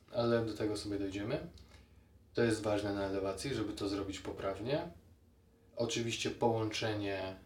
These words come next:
e, ocieplenie d-, ściany z ociepleniem dachu, żeby była ciągłość, żeby tam nie było dziur. Zawsze tam można jeszcze to psiknąć sobie pianką, rzadko kto to robi, ale można. Potem jak sobie to zakleimy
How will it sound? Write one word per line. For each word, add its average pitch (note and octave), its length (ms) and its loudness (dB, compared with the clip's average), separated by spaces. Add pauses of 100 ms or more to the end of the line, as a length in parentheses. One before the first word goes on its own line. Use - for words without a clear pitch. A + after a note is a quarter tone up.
(280)
e, F#2+ 380 -4 (1080)
ocieplenie G2+ 720 -2 (100)
d-, G2+ 280 -8 (280)
ściany G2+ 480 -2
z G2 60 -2
ociepleniem G2+ 540 -4
dachu, C#3+ 460 -2 (180)
żeby G#2 220 -2
była G#2 420 2
ciągłość, A2+ 540 0
żeby A2 120 -6
tam G2+ 160 -6
nie G2+ 80 -2
było G2+ 280 4
dziur. B2+ 260 4 (640)
Zawsze - 320 4
tam G2+ 160 -6
można G2+ 260 -2
jeszcze - 200 -10
to - 100 -12
psiknąć G2 460 -6
sobie G2 160 0
pianką, G#2+ 500 -2
rzadko - 300 -6
kto - 160 -4
to - 140 0
robi, B2 340 0
ale G2 220 -4 (580)
można. G2+ 400 0 (520)
Potem - 220 -4
jak G2+ 160 -2
sobie G2 240 0
to G2 280 0 (640)
zakleimy G2+ 800 0